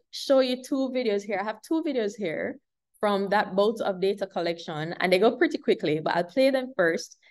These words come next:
and then I'll slow them down and ask you if you'd be able to determine, based on what we've spoken about so far, if you can detect that knee bend or not. So that goes by pretty quickly. No worries, I'll slow it down.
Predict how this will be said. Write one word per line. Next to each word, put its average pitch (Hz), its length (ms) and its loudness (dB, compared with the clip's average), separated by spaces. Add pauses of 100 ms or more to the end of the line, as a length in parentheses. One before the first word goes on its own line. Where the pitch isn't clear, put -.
(140)
and 180 80 -2
then 180 100 0
I'll 170 140 0
slow 226 360 4
them 214 240 0
down 160 480 -2
and 185 140 -2
ask 294 320 0
you 285 300 4
if 220 180 0
you'd 214 220 -2
be 214 140 2
able 208 100 0
to 208 120 -4
determine, 185 520 0
based 320 180 2
on 403 80 -2
what 339 140 0
we've 302 100 0
spoken 262 480 -4
about 196 300 0
so 190 100 -6
far, 165 400 -2 (400)
if 254 160 2
you 247 120 0
can 247 180 0
detect 226 400 -2
that 196 180 0
knee 208 240 0
bend 185 380 2 (100)
or 165 320 0
not. 160 300 -8 (4000)
So - 80 -8
that 196 160 4
goes 226 220 6
by 208 120 8
pretty 226 260 -2
quickly. 202 380 2
No 196 140 -2
worries, 180 240 2
I'll 170 100 0
slow 190 220 -4
it 196 140 -4
down. 160 440 -6